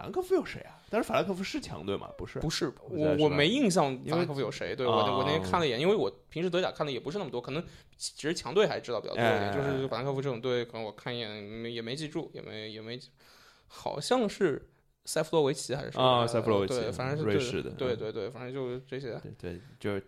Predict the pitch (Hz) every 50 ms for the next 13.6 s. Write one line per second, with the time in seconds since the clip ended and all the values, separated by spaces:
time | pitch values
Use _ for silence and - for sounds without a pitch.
0 | _ _ - 170 170 147 135 131 131 127 113 110 127 127 147 131 117 127 127 123
1 | 120 117 113 131 127 - - 120 104 117 143 139 120 110 - - 117 113 160 156
2 | 135 131 123 123 139 135 - 127 123 - - - 101 101 110 123 117 113 120 117
3 | 113 110 113 110 107 107 104 101 101 104 95 101 - 135 151 156 139 139 - -
4 | - - - _ _ _ - 135 143 131 117 117 110 107 104 98 98 98 - -
5 | - _ _ - - _ _ _ _ _ - - 98 90 - - - 98 104 131
6 | 131 110 92 95 113 113 110 117 110 104 - - - - - - - _ _ _
7 | _ _ _ - - 117 117 110 110 110 110 110 107 110 110 110 - - 160 170
8 | 180 185 180 - 110 98 95 92 87 - - - _ - 117 113 117 127 127 123
9 | 123 123 127 123 131 127 117 117 110 104 101 104 - - - - - - - -
10 | - - - - 135 123 123 123 - 117 110 110 113 127 147 139 123 98 98 -
11 | 165 165 160 151 143 135 139 - 131 131 127 143 135 127 127 - - - - -
12 | - - - - - 110 110 107 107 107 104 95 - - 127 131 131 135 131 139
13 | 143 - - 131 117 110 104 95 80 - -